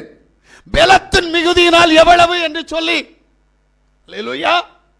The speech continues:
ஜீவித காலத்துல பலத்தின் மிகுதியினால் நீ எண்பது வருஷம் வாழ்ந்தேன்னா அதுக்கு பிறகு உன்னுடைய வாழ்க்கை சஞ்சலமும் தவிப்பும். அப்ப இப்பவே முதல்ல என்ன செய்யணும்? அந்த எண்பது வயசு வாக-, ஆகலைல்ல,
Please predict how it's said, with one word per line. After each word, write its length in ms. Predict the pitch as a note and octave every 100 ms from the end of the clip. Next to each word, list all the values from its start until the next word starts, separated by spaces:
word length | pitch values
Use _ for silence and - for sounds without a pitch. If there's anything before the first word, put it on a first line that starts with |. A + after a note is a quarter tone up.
| _ _ _ _ _
ஜீவித 400 | B3+ F#4 F4 E4
காலத்துல 560 | C#4+ F4+ E4+ E4+ E4 D4
பலத்தின் 480 | D4+ F4+ F4 E4+ D#4
மிகுதியினால் 600 | E4+ E4+ E4+ F4 C#4+ - _ _ _ _ _ _
நீ 140 | B3+ C#4
எண்பது 360 | E4+ F4+ E4+
வருஷம் 380 | D#4+ C5+ E4+ D#4
வாழ்ந்தேன்னா 480 | D#4 F4 F4 E4+ F4+ D4
அதுக்கு 220 | E4 D#4+
பிறகு 240 | D#4+ E4+
உன்னுடைய 300 | D#4 D4 C#4+
வாழ்க்கை 520 | B3 C4+ C#4+ B3 B3 G3+
சஞ்சலமும் 580 | F3 G3+ G#3+ G#3 A3 B3 A#3
தவிப்பும். 440 | B2 A#2+ G2 - _ _ _ _ _ _ _ _ _ _ _ _ _ _ _ _ _ _ _ _ _ _ _ _ _ _ _ _ _ _ _
அப்ப 220 | D3 F3+
இப்பவே 420 | F#3 - A3+ A#3
முதல்ல 340 | G#3+ F3 F3+
என்ன 220 | E3+ D#3 G3 -
செய்யணும்? 400 | E3 D#3+ E3+ D4 - _ _
அந்த 180 | C#3+ D#3+
எண்பது 320 | - G#3 G3+
வயசு 340 | F3+ G#3+ -
வாக-, 260 | D#3 E3+ F#3
ஆகலைல்ல, 640 | D#3 E3+ F#3 D#3 D#3 C#4